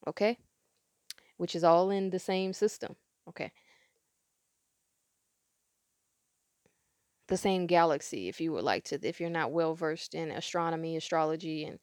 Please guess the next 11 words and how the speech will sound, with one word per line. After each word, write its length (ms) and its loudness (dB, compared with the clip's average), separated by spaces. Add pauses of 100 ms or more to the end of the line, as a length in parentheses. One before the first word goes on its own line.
(360)
and 160 -6
stars 720 4
and 240 -6
the 60 -4
cosmos, 760 2
you 200 -8
could 120 -4
think 180 -4
of 140 0
it 120 2
as, 440 -2